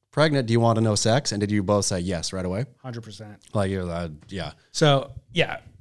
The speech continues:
Speaker 2: I'll answer your questions, but I'll get, fill you in 'cause maybe this will cover some of 'em. Um, we went to Tahoe at the beginning of February.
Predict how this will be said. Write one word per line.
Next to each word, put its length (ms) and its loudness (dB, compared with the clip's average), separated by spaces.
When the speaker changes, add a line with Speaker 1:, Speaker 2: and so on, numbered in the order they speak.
Speaker 2:
I'll 140 8
answer 220 4
your 60 -4
questions, 340 0
but 100 0
I'll 60 2
get, 160 -4
fill 200 6
you 140 2
in 140 -2
'cause 240 -4
maybe 160 -2
this 160 -4
will 80 -8
cover 240 -4
some 180 -4
of 80 -4
'em. 220 -2
Um, 360 -2
we 120 -2
went 160 2
to 80 0
Tahoe 1120 -2
at 80 -4
the 80 -4
beginning 220 2
of 80 -8
February. 580 -8